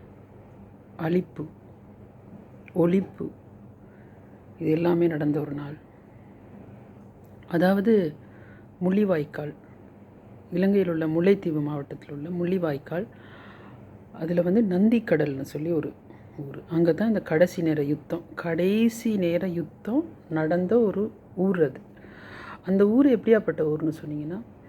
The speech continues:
இந்தியாவுல மதுரையை எரிச்ச கண்ணகிக்காக இலங்கையில கோயில் கட்டி, சிலை வடித்து வாழ்ந்து, அவங்கள, அஹ், ஒரு தெய்வமா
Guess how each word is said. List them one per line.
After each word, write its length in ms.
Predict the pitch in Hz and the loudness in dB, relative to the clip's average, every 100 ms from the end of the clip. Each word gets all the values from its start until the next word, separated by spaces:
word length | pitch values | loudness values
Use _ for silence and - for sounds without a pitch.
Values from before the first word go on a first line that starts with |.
| - - - - - | -20 -20 -20 -20 0
இந்தியாவுல 800 | 208 240 254 269 254 240 226 254 | 6 6 8 6 6 4 0 0
மதுரையை 760 | 208 180 226 247 240 233 233 - - - | 2 2 4 4 4 2 0 -6 -20 -8
எரிச்ச 460 | 175 196 190 202 202 | -4 -4 -4 -6 -4
கண்ணகிக்காக 1000 | 175 185 226 202 185 - 151 151 190 302 - - - - - | 0 4 4 4 0 -2 -4 0 -2 -2 -8 -20 -20 -20 -12
இலங்கையில 760 | 190 214 269 277 254 220 226 277 349 - | 0 6 8 8 4 0 0 -2 -4 -16
கோயில் 460 | - 220 254 269 226 | -4 2 4 4 2
கட்டி, 440 | - 147 180 208 - - - - - - - | -4 -8 -10 -10 -12 -20 -20 -20 -20 -20 -20
சிலை 400 | - - 202 240 | -18 0 6 6
வடித்து 520 | 226 170 156 - 233 - - - | 6 0 -2 -2 -4 -4 -16 -2
வாழ்ந்து, 680 | 175 175 214 226 226 277 - - | 0 0 0 0 2 0 -2 -6
அவங்கள, 560 | 175 185 202 220 294 339 - - - - - - - - | -4 -2 0 2 2 0 -14 -20 -20 -20 -20 -20 -16 -8
அஹ், 460 | 165 147 139 - - - - - - | -6 -8 -12 -16 -20 -20 -20 -18 -4
ஒரு 260 | 165 165 160 | -4 -4 0
தெய்வமா 460 | 180 208 240 240 | 2 6 6 6